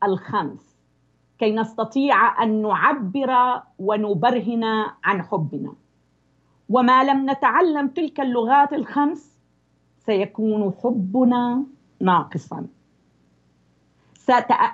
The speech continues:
ست-، سأتحدث اليوم عن اللغة الأولى. اللغة الأولى للحب هي اللغة الكلامية، أي اللغة المحكية، بمعنى أنك يجب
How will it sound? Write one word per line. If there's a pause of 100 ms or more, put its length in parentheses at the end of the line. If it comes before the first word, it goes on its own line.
(120)
ست-، (400)
سأتحدث
اليوم (260)
عن
اللغة
الأولى. (1160)
اللغة
الأولى
للحب (440)
هي
اللغة
الكلامية، (480)
أي
اللغة
المحكية، (1000)
بمعنى (600)
أنك
يجب